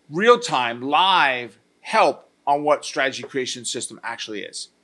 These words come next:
All right? Now, it sounds very simple, doesn't it? Right? Well, you got to identify a candidate. So what? But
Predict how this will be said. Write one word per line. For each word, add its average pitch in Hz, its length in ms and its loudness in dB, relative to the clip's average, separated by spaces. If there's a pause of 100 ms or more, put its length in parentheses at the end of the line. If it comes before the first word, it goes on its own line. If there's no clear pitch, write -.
(340)
All 117 40 -2
right? 165 240 2
Now, 147 140 2
it 151 100 -2
sounds 233 600 2
very 220 600 -2
simple, 185 460 0
doesn't 165 360 4
it? 95 140 -16 (440)
Right? 196 240 0
Well, 220 360 2
you 233 120 -6
got 233 180 4
to 247 40 4
identify 233 520 2
a 214 60 0
candidate. 214 480 -4
So - 180 0
what? 180 340 2 (600)
But 160 280 0